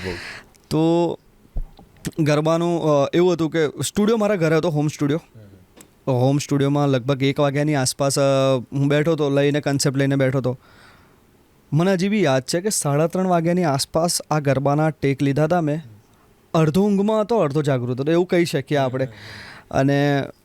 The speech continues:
Speaker 2: બસ માતાજીની કૃપા, લોકોનો પ્રેમ ને બસ લોકો સુધી પહોંચી ગયા ગરબા.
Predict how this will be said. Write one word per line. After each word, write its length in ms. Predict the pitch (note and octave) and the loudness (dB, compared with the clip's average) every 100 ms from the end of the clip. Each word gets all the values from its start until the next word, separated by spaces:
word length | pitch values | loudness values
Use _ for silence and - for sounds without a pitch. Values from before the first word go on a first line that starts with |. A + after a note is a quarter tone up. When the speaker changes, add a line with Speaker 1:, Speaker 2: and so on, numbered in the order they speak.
| _ - | _ -6
Speaker 2:
બસ 180 | B2 C#3 | -2 0
માતાજીની 480 | B2+ B2+ C3 C3+ | 0 0 0 -2
કૃપા, 440 | C3 B2+ B2 C#3 C#3 - | -2 -6 -4 -4 -4 -4
લોકોનો 460 | D3+ C3 C#3 C#3 C3+ | -2 0 0 0 0
પ્રેમ 380 | A#2+ C3+ C3 B2 | 0 -2 0 -2
ને 120 | A#2 | -4
બસ 300 | A#2 A#2+ - - | -4 -6 -10 -6
લોકો 220 | B2+ A#2+ B2 | -2 -2 -2
સુધી 220 | B2+ B2+ | -4 -4
પહોંચી 340 | A#2+ A#2+ C3+ | -2 -4 -2
ગયા 180 | B2+ C3 - _ _ - - _ _ _ _ _ _ _ - | -2 -4 -8 _ _ -20 -20 _ _ _ _ _ _ _ -14
ગરબા. 360 | - - - | -12 -10 -10